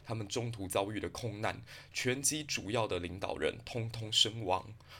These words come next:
大家能相信这只是单纯的意外吗？那既然现在新疆的领导层已经真空，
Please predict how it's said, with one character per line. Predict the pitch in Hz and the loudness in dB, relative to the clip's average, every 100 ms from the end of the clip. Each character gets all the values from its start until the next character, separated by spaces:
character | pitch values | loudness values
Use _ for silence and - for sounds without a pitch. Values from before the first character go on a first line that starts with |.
| - - - | -18 -10 0
大 | 135 | 2
家 | 139 | 2
能 | 131 120 | 2 4
相 | 147 151 | 6 6
信 | 170 180 135 | 2 2 0
这 | 139 | -6
只 | 120 - | -4 0
是 | 73 117 | 0 0
单 | 117 98 | -2 -2
纯 | - 80 | -4 -2
的 | 82 | -6
意 | 110 101 | -6 -2
外 | 113 104 | -2 -2
吗？ | 80 76 - - - - - - - - - | -4 -8 -8 -20 -20 -20 -18 -10 -8 -8 2
那 | 226 | 8
既 | 233 269 | 10 10
然 | 226 165 | 8 6
现 | 175 196 | 6 6
在 | 190 | 8
新 | 185 175 180 | 8 4 2
疆 | 170 165 | 0 2
的 | 165 | 4
领 | 127 123 147 | 2 2 4
导 | 110 | 4
层 | 92 - 95 | 4 -2 -4
已 | 98 | -4
经 | 87 135 | -4 -2
真 | - 170 | 0 0
空， | 175 180 175 | 0 0 0